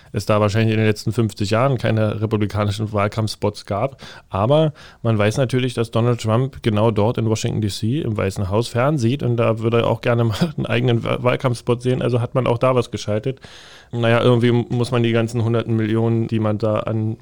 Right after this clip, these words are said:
Geld für den Wahlkampf zur Verfügung hat, ja auch ausgeben. Nochmal zurück zu Corona. Speziell im Süden des Landes, also auch in Oklahoma, wo er jetzt war, steigen die Fallzahlen wieder.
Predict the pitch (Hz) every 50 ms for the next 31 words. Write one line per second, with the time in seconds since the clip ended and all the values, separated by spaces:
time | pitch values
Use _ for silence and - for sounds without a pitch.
0 | - - - - - 135 120 - 113 110 113 113 - 107 107 107 107 98 101 98
1 | 101 - 107 110 107 - - - 113 - 120 110 - 120 120 120 123 113 110 113
2 | - 123 120 123 117 - 131 135 - - - 107 104 101 104 95 - - - -
3 | - - - - - - - - - - - - 147 156 180 180 165 - 165 175
4 | 170 - - 151 139 - - - - 117 104 101 104 117 147 180 190 190 196 190
5 | - - _ - - - - 127 120 - 139 160 170 139 113 104 123 156 190 214
6 | 143 110 107 - 107 104 110 135 139 131 123 113 120 - 131 - 185 160 120 117
7 | - 117 107 101 110 135 156 139 107 98 101 101 98 98 98 98 - - 92 92
8 | 101 127 170 151 - _ _ _ _ _ _ _ _ _ _ _ _ _ - -
9 | - 117 113 127 139 127 113 104 - 113 117 131 - - 107 95 95 95 92 92
10 | 92 98 95 107 131 170 208 190